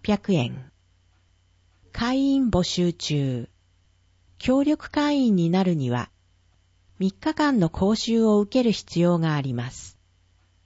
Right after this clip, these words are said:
日時、六月二日から四日、午前九時から午後四時、全三回。会場、青少年活動センター、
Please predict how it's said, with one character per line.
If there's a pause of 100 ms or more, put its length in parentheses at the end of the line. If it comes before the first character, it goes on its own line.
(200)
日
時、 (400)
六
月
二
日
か
ら
四 (160)
日、 (360)
午
前
九
時
か
ら
午
後
四
時、 (420)
全
三
回。 (1080)
会
場、 (360)
青
少
年
活
動
セ
ン
タ
ー、